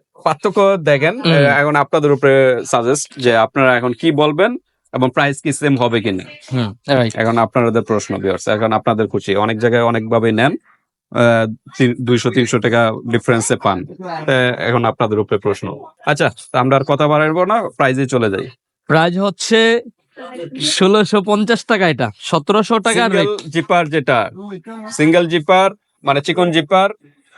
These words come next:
Speaker 1: সিঙ্গেল চেম্বার, আর এটা হলো ডাবল চেম্বার, মোটা জিপার। ষোলোশো পঞ্চাশ হলো চিকনটা, আর মোটা যেটা ডাবল?
Speaker 2: ফিক্সড and finally থাকবে আঠারোশো পঞ্চাশ টাকা।
Speaker 1: আঠারোশো পঞ্চাশ?
Speaker 2: আঠারোশো করে দিলাম আজকের
Speaker 1: আঠারোশো?
Speaker 2: ভিডিওতে।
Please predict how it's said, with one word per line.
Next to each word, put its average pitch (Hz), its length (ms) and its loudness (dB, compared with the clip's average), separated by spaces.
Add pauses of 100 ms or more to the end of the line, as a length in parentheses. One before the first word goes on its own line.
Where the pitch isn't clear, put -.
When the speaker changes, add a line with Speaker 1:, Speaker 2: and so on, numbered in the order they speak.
(160)
Speaker 1:
সিঙ্গেল 165 340 2
চেম্বার, 127 360 0 (300)
আর 127 140 2
এটা 139 120 2
হলো 151 140 2
ডাবল 139 320 0
চেম্বার, 117 340 0 (400)
মোটা 139 200 4
জিপার। 110 340 -2 (840)
ষোলোশো 156 380 2
পঞ্চাশ 165 300 0
হলো 175 140 2
চিকনটা, 160 460 0 (800)
আর 113 160 -2
মোটা 131 280 2
যেটা 143 240 0
ডাবল? 139 320 0 (680)
Speaker 2:
ফিক্সড - 300 0
and 180 180 2 (220)
finally 175 440 0
থাকবে 143 340 -4
আঠারোশো 156 480 -2
পঞ্চাশ 135 260 0
টাকা। 135 120 2
Speaker 1:
আঠারোশো 160 420 0
পঞ্চাশ? 139 580 0
Speaker 2:
আঠারোশো 208 440 0
করে 185 180 4
দিলাম 143 220 2
আজকের 147 140 0
Speaker 1:
আঠারোশো? 165 300 2
Speaker 2:
ভিডিওতে। 147 300 0